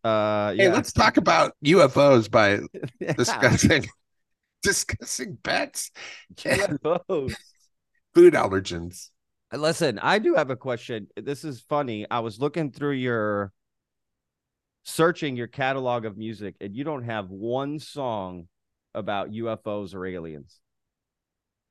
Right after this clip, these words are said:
Speaker 2: Well, I don't
Speaker 1: That I
Speaker 2: have
Speaker 1: could find.
Speaker 2: I don't have any that are on my studio albums, so they won't show up on Spotify. But I, I wrote a song called I'm the Man from Outer Space. Now, it's not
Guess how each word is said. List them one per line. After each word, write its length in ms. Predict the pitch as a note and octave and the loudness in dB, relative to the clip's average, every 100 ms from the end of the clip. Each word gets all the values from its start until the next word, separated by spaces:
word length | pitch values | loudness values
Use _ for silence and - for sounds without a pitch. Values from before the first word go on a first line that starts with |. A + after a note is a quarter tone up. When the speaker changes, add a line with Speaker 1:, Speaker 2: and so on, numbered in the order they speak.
| _ _ _ _ _ - | _ _ _ _ _ 4
Speaker 2:
Well, 500 | C#3+ C#3+ C#3 C#3 - _ | 8 10 8 4 -4 _
I 80 | C3 | 2
don't 180 | C3+ E3 | 4 6
Speaker 1:
That 60 | F#3 | 6
I 40 | A#3+ | 4
Speaker 2:
have 80 | |
Speaker 1:
could 160 | B3 D#3 | 2 0
find. 400 | B2+ C3+ G2+ F#2 - _ _ _ - | 2 2 0 -4 -14 _ _ _ 2
Speaker 2:
I 100 | C#3+ | 6
don't 180 | F#3 | 6
have 180 | F3+ E3 | 6 6
any 160 | D3 C3 | 8 6
that 180 | A#2+ A2+ | 6 4
are 120 | G#2+ | 4
on 100 | G#2 | 2
my 120 | G2+ | 0
studio 500 | F2+ E2 A2+ A2 G2+ | -4 -4 -2 2 4
albums, 540 | F2+ E2+ D#2+ E2 - - | 4 2 -2 -10 -12 -12
so 220 | - - A2+ | -8 2 6
they 140 | A#2 | 8
won't 300 | B2+ B2 - | 8 4 2
show 240 | - G2+ | 0 2
up 120 | G2 F#2 | 2 0
on 120 | E2 | -2
Spotify. 600 | E2 - F2 E2+ - E2 | -6 -2 -2 0 -2 -2
But 140 | G#2 G#2 | 2 4
I, 180 | A2+ A#2+ _ | 4 0 _
I 80 | A2 | 2
wrote 200 | A2+ A2 | 4 2
a 20 | |
song 240 | G2+ G2+ G2+ | 2 0 0
called 180 | F#2 - | -2 -2
I'm 160 | G2+ | -2
the 60 | F#2+ | 0
Man 240 | F#2+ F#2 | 0 -2
from 160 | F#2 F2 | -2 -4
Outer 220 | E2+ E2+ | -4 -6
Space. 520 | - - F2+ F#2+ - | -8 -8 -8 -8 -2
Now, 340 | B2+ B2 A2+ - _ | 2 4 2 -2 _
it's 220 | - A2 B2 | -6 -2 2
not 240 | B2+ A#2+ | 2 2